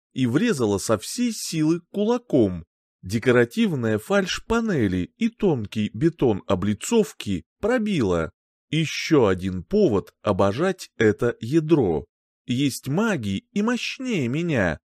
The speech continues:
но я физически сильнее большинства мужчин. Ощущая чистый восторг от собственной силы, продолжала крушить стену.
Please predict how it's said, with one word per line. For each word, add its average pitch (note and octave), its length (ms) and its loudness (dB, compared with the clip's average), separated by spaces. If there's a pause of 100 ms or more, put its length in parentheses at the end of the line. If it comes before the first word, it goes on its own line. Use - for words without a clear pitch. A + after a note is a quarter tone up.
но G#3+ 400 2 (400)
я D#3 420 0 (140)
физически A3 680 -4
сильнее C#3+ 840 -2
большинства D#3 960 -2
мужчин. A#2+ 800 -4 (520)
Ощущая A#2 920 0
чистый A3 680 -2
восторг E3 880 0
от E3 200 -6
собственной F#2+ 640 -4
силы, A#2 580 -2 (220)
продолжала G#3+ 840 2
крушить E3 640 -4
стену. G2 720 -2